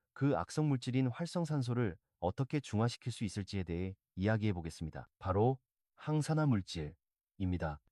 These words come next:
항산화 물질은 활성산소를 제거하거나 그 활동을 억제하는 물질들로 우리 몸에서 매우 중요한 역할을 합니다. 항산화 물질이 없다면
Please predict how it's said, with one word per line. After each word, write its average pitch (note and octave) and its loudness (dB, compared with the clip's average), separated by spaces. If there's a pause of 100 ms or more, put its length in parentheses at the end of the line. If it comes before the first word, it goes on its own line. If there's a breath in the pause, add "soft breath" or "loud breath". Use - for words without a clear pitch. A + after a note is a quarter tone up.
항산화 E3 2
물질은 B2+ 0 (320)
활성산소를 E3 0
제거하거나 F2+ 0 (320)
그 A2+ 0
활동을 D3+ 2
억제하는 B2 2
물질들로 F2 -2 (100)
우리 A#2+ 4
몸에서 C#3+ 2
매우 A2 2
중요한 A#2 2
역할을 A#2 0
합니다. D2+ -4
항산화 F3 2
물질이 E3 0
없다면 F2 0